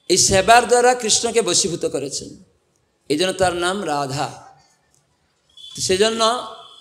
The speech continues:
মদন মোহন মোহিনী, রাধারানীর এক নাম আছে মদন মোহন মোহিনী।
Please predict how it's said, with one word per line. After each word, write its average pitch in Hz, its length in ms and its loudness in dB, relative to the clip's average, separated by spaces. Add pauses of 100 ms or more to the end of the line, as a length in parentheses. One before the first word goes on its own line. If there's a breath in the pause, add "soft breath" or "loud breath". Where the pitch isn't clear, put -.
(1200)
মদন 196 420 0
মোহন 196 500 -2
মোহিনী, 165 760 -4 (720)
রাধারানীর 180 460 0
এক 175 200 -2
নাম 180 180 -4
আছে 180 180 -2
মদন 185 460 -2
মোহন 175 640 -4
মোহিনী। 151 580 -6